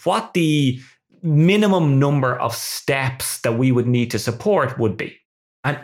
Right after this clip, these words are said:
ultimately, we landed on seven. So with Tines,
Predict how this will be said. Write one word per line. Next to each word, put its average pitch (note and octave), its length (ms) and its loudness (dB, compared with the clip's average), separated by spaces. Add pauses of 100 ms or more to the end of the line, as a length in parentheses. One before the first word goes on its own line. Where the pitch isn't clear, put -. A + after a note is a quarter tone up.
ultimately, B2+ 720 2
we C3 100 2
landed B2+ 320 0
on G#2 140 -2
seven. - 580 -6 (600)
So - 420 -2 (200)
with D#3+ 260 0
Tines, D#3 800 0